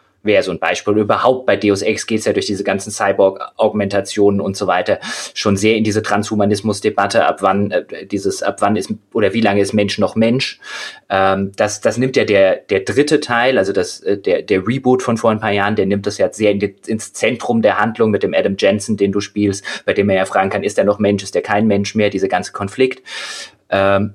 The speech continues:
und Soma geht da schon ein Stück weiter. Also es geht schon in die Richtung, wie man jetzt von, wie man das zum Beispiel von, von guter Literatur, finde ich, erwarten würde.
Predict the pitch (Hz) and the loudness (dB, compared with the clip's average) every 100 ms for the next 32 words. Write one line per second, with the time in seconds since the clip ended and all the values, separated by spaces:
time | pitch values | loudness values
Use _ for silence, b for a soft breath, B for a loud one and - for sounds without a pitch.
0 | - 123 - - 127 135 123 120 120 113 | -2 -2 -2 2 2 4 2 0 -2 0
1 | 107 - 135 131 120 110 - 107 92 92 | 0 0 2 2 2 -2 -2 -2 0 0
2 | 104 101 85 80 98 - 113 - 123 123 | 0 0 -2 -2 -6 -4 -6 -4 0 2
3 | 107 110 107 110 104 113 101 104 98 95 | 2 0 0 0 0 -2 0 2 2 0
4 | 98 - 104 98 95 95 101 98 98 - | -2 -4 0 0 0 -2 0 0 -2 0
5 | 98 98 104 101 104 98 95 - 101 95 | 0 0 -4 -2 0 0 0 -2 0 0
6 | 95 - 113 107 101 98 98 90 - 101 | -2 -2 0 2 2 2 0 -2 0 0
7 | 92 - 82 76 - 92 76 73 92 82 | 0 -2 -6 -8 -6 -4 -2 -4 -4 -4
8 | - | -4